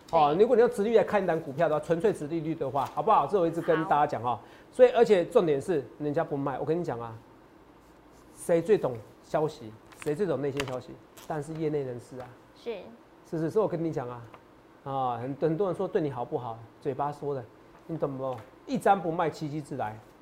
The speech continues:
Speaker 1: 就卖了，是不是？好好哦，还不用，还，然后现-，现赚好像两亿多哈。
Speaker 2: 嗯，是。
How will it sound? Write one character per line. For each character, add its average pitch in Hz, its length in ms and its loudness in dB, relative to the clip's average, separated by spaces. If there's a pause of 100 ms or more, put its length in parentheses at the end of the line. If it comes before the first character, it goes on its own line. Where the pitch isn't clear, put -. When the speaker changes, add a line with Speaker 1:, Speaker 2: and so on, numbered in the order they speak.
(220)
Speaker 1:
就 143 80 -12
卖 117 200 -6
了， 107 80 -10 (880)
是 - 160 -14
不 135 60 -6
是？ 127 240 -6
好 135 160 6
好 151 100 4
哦， 113 300 -2
还 131 80 -2
不 151 100 -4
用， 180 140 2 (420)
还， 165 140 2
然 185 140 -2
后 202 200 2
现-， 240 300 -4
现 247 180 0
赚 - 140 4
好 156 60 2
像 185 60 2
两 143 140 2
亿 156 140 -4
多 139 240 0
哈。 139 340 -2 (300)
Speaker 2:
嗯， 208 260 -10
是。 208 200 -10